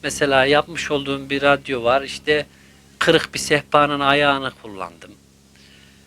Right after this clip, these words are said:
E, kutusuna gene böyle, e, hava filtre makinası vardı. Onu ekledik. Gene çuval ekledik. E, mesela ses açma kapama düğmesi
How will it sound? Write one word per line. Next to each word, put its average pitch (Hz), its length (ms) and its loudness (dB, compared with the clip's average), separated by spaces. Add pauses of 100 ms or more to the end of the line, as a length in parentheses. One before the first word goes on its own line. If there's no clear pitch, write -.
(180)
E, - 140 -12
kutusuna 151 640 -6
gene 143 440 -2
böyle, 143 480 -2 (160)
e, 127 300 -8
hava 143 580 2 (140)
filtre 139 420 -4
makinası 139 640 -6
vardı. 104 440 -6 (720)
Onu 151 380 2 (360)
ekledik. - 760 -10
Gene 147 240 0
çuval 147 460 2
ekledik. - 640 -8 (760)
E, 127 240 -4
mesela 143 480 2
ses - 300 -6
açma 151 440 0
kapama 156 560 -4
düğmesi 147 680 -6